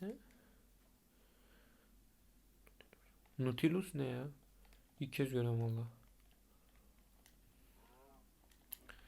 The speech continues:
Tamam. Şu elmayı yiyeyim abi.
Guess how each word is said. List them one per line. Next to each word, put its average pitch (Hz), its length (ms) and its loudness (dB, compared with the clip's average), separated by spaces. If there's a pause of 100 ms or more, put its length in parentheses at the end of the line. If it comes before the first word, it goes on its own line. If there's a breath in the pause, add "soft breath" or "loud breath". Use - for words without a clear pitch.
(540 loud breath)
Tamam. 123 300 0 (480)
Şu - 240 -8
elmayı 123 320 -2
yiyeyim 120 240 -2
abi. 123 220 -4